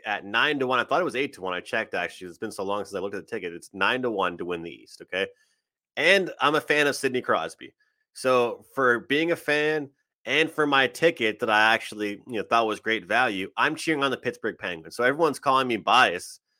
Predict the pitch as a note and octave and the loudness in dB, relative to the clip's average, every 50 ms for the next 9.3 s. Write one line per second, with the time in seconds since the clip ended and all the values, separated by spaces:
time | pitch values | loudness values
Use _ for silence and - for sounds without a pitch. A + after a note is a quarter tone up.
0 | _ _ _ _ _ _ G2+ G#2 G#2 G#2 G2+ G2 F#2+ F#2+ F2+ F2 F2 F#2+ G2+ G2 | _ _ _ _ _ _ 4 6 6 6 8 6 6 4 2 0 -2 -2 -2 0
1 | G2 G2 G2+ F#2+ B2 C#3+ D3+ D3 C#3 C#3 D3 C#3 C#3 - - C#3+ C3+ C#3 C3+ C3+ | 0 0 0 0 0 0 0 0 0 -2 -4 -4 -8 -6 -2 -2 -2 0 -2 -2
2 | B2+ A#2+ G#2+ G#2+ A#2+ C#3 D3 B2+ G2+ G2+ F#2+ F2+ - - B2+ C#3 D#3+ D#3+ C#3+ A2+ | -2 -2 -2 0 0 0 0 -2 -2 -2 -2 -4 -6 -6 -4 -2 0 0 0 0
3 | F2+ - - - _ _ G#2+ B2+ E3+ G3+ F#3+ G#3 A3 F#3+ - - - D#3 D3 D3 | -2 -4 -8 -16 _ _ 0 2 2 2 2 2 0 0 0 -2 0 2 4 4
4 | C#3+ C3 - - A2 A#2 B2+ C#3+ D3 C#3+ C3+ C3+ C#3 C3+ A#2+ G#2+ G#2+ A2+ A#2+ A#2 | 4 2 0 -2 0 0 2 2 2 0 0 0 0 -2 -2 -2 -2 0 0 0
5 | A2 G#2+ G2+ G2 F#2+ F#2+ F#2 F2+ F2 F#2+ A#2+ D3 C#3+ - - B2 C3+ C#3+ C3+ B2+ | 0 -2 -4 -4 -4 -4 -4 -4 -4 -6 -6 -6 -8 -6 -2 -2 0 0 0 -4
6 | A#2 - - B2+ B2+ A#2+ A2 G2+ - - _ _ - _ A#2+ B2+ C#3+ C#3 B2+ C3 | -6 -6 -4 -4 -4 -2 -4 -4 -6 -10 _ _ -14 _ -6 -4 -4 -4 -2 0
7 | C#3 C#3 B2+ G#2 F#2 F#2 F#2 F2 - _ _ _ _ _ _ _ _ _ _ _ | 0 0 0 0 -2 -4 -6 -10 -16 _ _ _ _ _ _ _ _ _ _ _
8 | _ _ _ _ - A2+ - - - C3 B2 - - - C3 D3 F3 E3+ E3+ D#3+ | _ _ _ _ -4 -4 -4 -4 -6 -8 -8 -8 -6 -2 0 0 0 0 -2 -4
9 | D#3 D#3 D3+ D3 - | -4 -4 -4 -8 -12